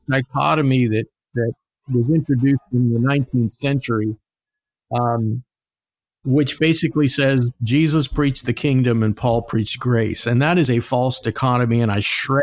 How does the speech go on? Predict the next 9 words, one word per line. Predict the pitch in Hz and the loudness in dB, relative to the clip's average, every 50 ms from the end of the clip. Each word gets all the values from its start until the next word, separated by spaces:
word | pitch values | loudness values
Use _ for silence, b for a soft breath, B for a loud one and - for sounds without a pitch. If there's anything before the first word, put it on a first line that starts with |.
| 139 - | 0 -2
it | 107 - - | -6 -6 -4
in | 120 117 110 | -2 0 0
the | 104 | 0
book. | 104 101 120 113 95 - _ _ _ B B B B B B B B B B - 101 107 - | 0 0 0 -2 -2 -6 _ _ _ B B B B B B B B B B -8 -8 -8 -8
Jesus | - 120 123 175 196 190 175 185 156 - | -4 -2 0 2 2 2 2 0 0 0
Christ | - 165 151 147 147 - - - _ _ _ _ _ - | -2 0 0 0 0 -2 -4 -10 _ _ _ _ _ -4
preached | 117 135 | -2 0
grace | 147 143 139 127 120 - _ _ - | 2 2 2 0 0 -2 _ _ -4
also, | 143 147 160 151 - - 127 117 110 101 | -2 0 0 0 0 -2 -2 -2 -2 -2